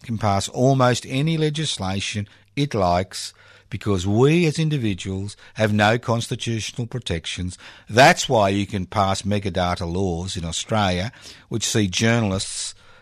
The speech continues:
you know, hounded by Australia's Secret Service agencies, and there's tons of them, not just one, tons of them. And do you know that an Australian Secret Ser-, Service agency can actually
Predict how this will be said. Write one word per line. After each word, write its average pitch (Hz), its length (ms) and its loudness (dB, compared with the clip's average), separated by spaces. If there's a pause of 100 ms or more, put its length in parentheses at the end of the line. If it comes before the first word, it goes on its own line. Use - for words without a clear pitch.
you 104 100 -2
know, 95 140 2
hounded 107 680 2 (640)
by 107 120 0
Australia's 110 500 4
Secret 117 440 -2
Service 127 800 0 (400)
agencies, 113 680 0
and 107 120 -2
there's 87 200 -4 (400)
tons 160 540 4
of 98 80 2
them, 147 300 0
not 143 160 -6
just 95 260 -6
one, 90 440 -6 (260)
tons 135 460 0
of 95 80 -2
them. 101 220 -4 (2250)
And 202 320 4
do 120 60 2
you 104 180 2
know 87 440 -4 (520)
that 185 100 -4
an 160 60 -2
Australian 151 460 2
Secret 143 320 -4
Ser-, - 400 -6
Service 123 420 0
agency 117 520 2
can 120 140 -2
actually 113 400 -2